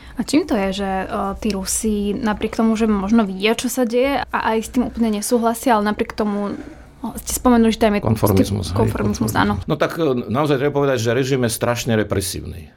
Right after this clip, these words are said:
Speaker 2: Strašne represívny, to znamená, najmenší nesúhlas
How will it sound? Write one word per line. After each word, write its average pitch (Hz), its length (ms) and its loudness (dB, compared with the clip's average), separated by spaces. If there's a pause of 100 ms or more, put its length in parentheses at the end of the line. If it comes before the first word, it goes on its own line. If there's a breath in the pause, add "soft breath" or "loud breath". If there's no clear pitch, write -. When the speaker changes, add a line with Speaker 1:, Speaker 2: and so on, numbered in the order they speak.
(140)
Speaker 2:
Strašne - 520 0
represívny, 110 800 2
to 104 160 -2
znamená, 113 560 2
najmenší 113 880 0
nesúhlas 107 720 -2